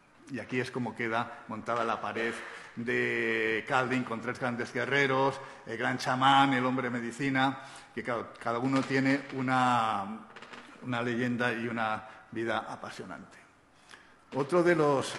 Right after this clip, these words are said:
artistas que también, mm, de-, dejan, entran toda su obra a un proyecto es, eh, Edward Sheriff Curtis, ¿no? Que también es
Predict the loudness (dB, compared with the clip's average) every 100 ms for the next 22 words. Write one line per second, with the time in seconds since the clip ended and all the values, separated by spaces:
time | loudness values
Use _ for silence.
0 | -2 -2 4 4 6 2 2 0 6 10
1 | 12 12 10 6 2 2 2 0 0 -2
2 | -4 -4 -2 0 0 2 2 4 4 4
3 | 0 -4 -6 -8 -2 0 2 0 2 0
4 | 2 2 2 2 2 2 2 0 -2 -4
5 | -4 -16 -6 -4 -6 -12 -20 -4 2 4
6 | 2 -2 -6 -10 0 2 2 0 -4 -4
7 | -8 -8 -10 -14 -14 -14 -14 -18 -20 -20
8 | -10 -2 0 2 2 0 -4 -4